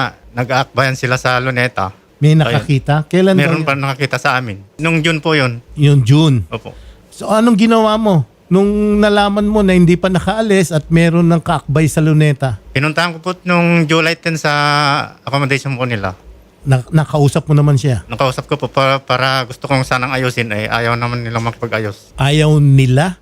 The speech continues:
Speaker 1: Ayaw niya, ayaw
Speaker 2: Ayaw
Speaker 1: niyang
Speaker 2: niya?
Speaker 1: Opo.
Speaker 2: Anong dahilan kung bakit ayaw niya makipag-,
Speaker 1: Ewan ko lang po.
Speaker 2: Hindi mo alam. So, sa ngayon, gusto mo pa rin na maayos ito?
Speaker 1: Opo.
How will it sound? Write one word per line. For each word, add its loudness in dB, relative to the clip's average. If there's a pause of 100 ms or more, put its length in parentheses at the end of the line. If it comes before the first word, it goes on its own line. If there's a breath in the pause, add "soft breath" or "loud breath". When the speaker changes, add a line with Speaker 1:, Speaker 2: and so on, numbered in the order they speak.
(100)
Speaker 1:
Ayaw -2
niya, -6
ayaw 0
Speaker 2:
Ayaw 2
Speaker 1:
niyang 4
Speaker 2:
niya? 2 (220)
Speaker 1:
Opo. -14 (320 soft breath)
Speaker 2:
Anong 2
dahilan 2
kung 2
bakit 0
ayaw 4
niya 4
makipag-, -2
Speaker 1:
Ewan 2
ko -6
lang -4
po. -18
Speaker 2:
Hindi 4
mo 2
alam. 2 (560 loud breath)
So, 0 (600)
sa -2
ngayon, 2
gusto 0
mo 2
pa -2
rin 0 (200)
na 0
maayos 2
ito? -2 (320)
Speaker 1:
Opo. -12